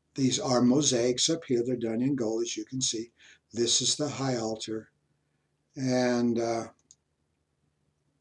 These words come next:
give you, see if I can give you a, f-, a few of the views of this. So, magnificent. Yes, go to Europe. If you can't afford it,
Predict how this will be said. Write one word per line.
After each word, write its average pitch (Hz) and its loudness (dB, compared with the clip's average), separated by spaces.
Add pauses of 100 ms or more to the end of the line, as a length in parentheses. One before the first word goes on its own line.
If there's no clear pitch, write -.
(1000)
give 120 2
you, 117 -2
see - -6
if 120 -4
I 110 -4
can 104 -6
give 110 -4
you 104 -4 (880)
a, 127 2
f-, - -8 (100)
a 127 -2
few 117 -4
of 92 -10
the 90 -18
views 98 -8
of - -20
this. - -12 (800)
So, 123 8 (760)
magnificent. 123 0 (960)
Yes, 131 8
go 127 2
to 123 6
Europe. 110 2 (520)
If - -14
you 110 -12
can't 139 2
afford 127 2
it, - -4